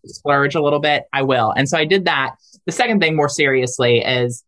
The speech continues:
in that circumstance, my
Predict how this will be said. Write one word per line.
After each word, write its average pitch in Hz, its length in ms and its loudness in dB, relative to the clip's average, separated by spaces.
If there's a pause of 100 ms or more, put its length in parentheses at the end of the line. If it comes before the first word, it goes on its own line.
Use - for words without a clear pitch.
(720)
in 170 120 0
that 156 220 -2
circumstance, 139 800 0
my 135 540 0